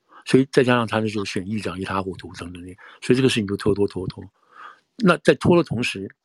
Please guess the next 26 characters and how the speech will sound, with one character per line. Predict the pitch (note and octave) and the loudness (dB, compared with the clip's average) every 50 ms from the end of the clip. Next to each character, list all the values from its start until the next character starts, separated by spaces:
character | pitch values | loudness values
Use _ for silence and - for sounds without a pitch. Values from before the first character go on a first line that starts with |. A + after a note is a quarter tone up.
| _ - | _ -12
他 | - - C3 | -4 0 2
又 | B2 A#2 | 2 2
让 | A2+ B2 A2+ G#2 F#2 | 2 0 -2 -4 -8
这 | F#2+ - G2 | -10 -10 -10
个 | F2+ F#2 F2 - _ | -8 -10 -12 -8 _
各 | - C3 A2 | 0 0 0
个 | G2 G2 | 0 -2
三 | - - A#2+ A2+ | 0 0 0 2
个 | A2+ A2 | 2 -2
委 | F#2+ F#2 F2+ | -2 -4 -8
员 | E2+ E2+ | -12 -12
会 | F#2+ - - A2 F#2 - _ _ _ _ _ _ _ _ _ _ _ _ - | -8 0 0 0 0 -2 _ _ _ _ _ _ _ _ _ _ _ _ -6
去 | - A#2 | -4 -4
进 | G#2+ - B2 G#2+ | -2 0 -2 -2
行 | F#2+ - - F2 | -2 -4 -8 -8
这 | F2 G2 F#2 | -10 -10 -10
个， | E2+ E2+ E2+ E2+ _ _ _ _ _ _ _ _ - | -10 -12 -16 -16 _ _ _ _ _ _ _ _ -4
进 | - D3 A2 | -2 -2 -2
行 | F2+ F#2+ F#2 | -2 -4 -8
这 | F#2 F2+ | -10 -10
个 | - F#2+ | -10 -8
私 | F2 - - A2+ | -6 -2 -2 0
下 | G#2 G#2+ G2+ | 0 0 -4
的 | F#2+ F#2 | -4 -6
这 | F2+ - F2 | -6 -8 -10
个， | F#2 F2 - | -10 -12 -16